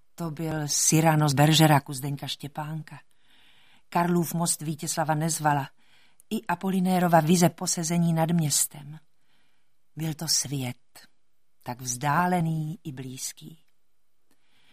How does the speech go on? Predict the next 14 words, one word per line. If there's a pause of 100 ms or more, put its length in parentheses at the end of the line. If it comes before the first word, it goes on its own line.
(420)
Poprvé
jsem
tu
svou
Prahu
skutečně
uviděla
díky
našemu
profesoru
líčení
na
brněnské
jamu